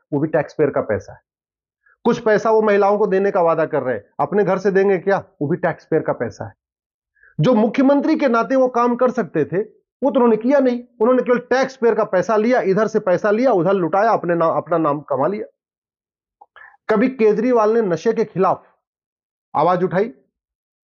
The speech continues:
दिल्ली भी नशे में डूब गया है, पंजाब भी नशे में डूब गया है। कभी नशे के खिलाफ कठोर कानून की मांग किया कि नशा तस्करों की हंड्रेड परसेंट प्रॉपर्टी जब्त होनी चाहिए,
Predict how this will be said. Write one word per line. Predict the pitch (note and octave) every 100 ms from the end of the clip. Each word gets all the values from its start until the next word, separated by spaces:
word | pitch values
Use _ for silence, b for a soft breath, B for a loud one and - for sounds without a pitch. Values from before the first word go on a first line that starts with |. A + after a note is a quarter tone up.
| _ _ _ -
दिल्ली | C3+ F#3+ G#3+ A#3+
भी | A3+
नशे | G#3 G3+
में | G#3+ F#3+
डूब | D#3+ F#3+
गया | E3 F3
है, | F#3
पंजाब | G3 F3 E3 F3+
भी | E3+
नशे | F3 D3 D#3+
में | D#3 C3+
डूब | C#3+ C3
गया | C3+
है। | C3+ E3 b b F3+
कभी | F3+
नशे | G3 D3+ D3+ G#3+
के | G#3+
खिलाफ | - F3 F#3 -
कठोर | E3 F3+ F#3+
कानून | F3+ F#3+
की | F#3
मांग | F#3+ F#3 F#3
किया | G#3 A3
कि | G#3
नशा | D#3+ D#3 F3
तस्करों | E3 D#3 F3 F3
की | E3 E3+
हंड्रेड | D3 E3 F3+
परसेंट | D3+ E3+ E3
प्रॉपर्टी | C3 C#3 C3 F3+
जब्त | F3+ D#3+
होनी | F3+
चाहिए, | F3+ F3+ F#3